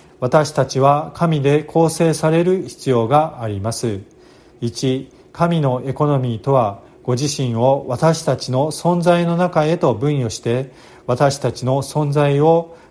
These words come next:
彼の存在で構成し、彼の存在と一つの構成とすることです。二、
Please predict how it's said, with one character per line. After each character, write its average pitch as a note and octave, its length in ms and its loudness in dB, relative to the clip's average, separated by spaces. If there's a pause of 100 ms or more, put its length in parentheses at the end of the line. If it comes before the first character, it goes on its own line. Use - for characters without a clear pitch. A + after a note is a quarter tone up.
彼 F3+ 240 2
の B2+ 160 -2
存 D#3 300 -2
在 D#3 260 2
で E3+ 160 4
構 A2 260 -4
成 G#2 240 -6
し、 B2+ 360 -4 (360)
彼 C#3 240 0
の A#2+ 140 -2
存 D3 300 -2
在 C#3 240 2
と E3+ 360 2
一 F#3 280 0
つ F#3+ 120 -8
の D#3+ 240 2
構 D#3 280 0
成 D3+ 220 0
と F3 260 2
す - 180 -4
る G#2+ 100 -2
こ G#2 140 -6
と F#2 120 -8
で G2+ 140 -4
す。 G#2 300 -6 (680)
二、 C#3+ 320 -4